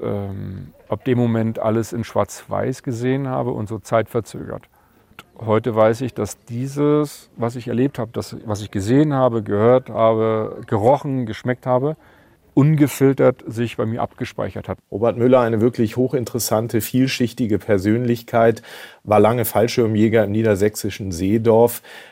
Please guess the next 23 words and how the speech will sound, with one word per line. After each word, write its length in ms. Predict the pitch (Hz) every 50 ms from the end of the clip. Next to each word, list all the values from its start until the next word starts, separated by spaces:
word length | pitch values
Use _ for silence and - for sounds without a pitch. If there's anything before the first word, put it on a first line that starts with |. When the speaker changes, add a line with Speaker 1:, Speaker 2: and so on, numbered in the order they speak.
| _ _
Speaker 2:
Was 420 | - - - 101 107 117 120 - 120
wir 320 | 117 127 135 147 - - -
versucht 500 | - - 117 113 107 143 196 185 - -
haben 200 | 127 117 110 104
mit 120 | 107 107 107
diesem 200 | 110 101 110 101
Podcast, 640 | - - 135 143 - - - 113 104 101 - -
ist 180 | - 120 120 -
nochmal 320 | 131 117 120 123 117 113
zurückzukehren 960 | 104 - 123 107 104 139 143 - - - - 127 101 - - 127 117 117 113 110
zu 160 | - - 120
den 220 | 107 117 113 107 92
Wurzeln 400 | 107 104 117 113 - - 101 95
dieses 300 | 92 95 90 92 87 -
Einsatzes, 640 | - 95 90 87 85 90 87 87 - - - -
also 180 | - 95 92 98
zum 260 | 95 - - 98 90
Anfang 520 | - - 110 120 117 - - 98 95 90
in 100 | 90 90
den 160 | 92 92 95 95
Jahren 280 | 95 95 95 101 104
zweitausendeins, 840 | - - 98 92 - - 95 90 90 92 - 92 95 101 98 - -
zweitausendzwei. 960 | - 95 87 - - 98 95 92 92 85 - - - 92 87 95 107 110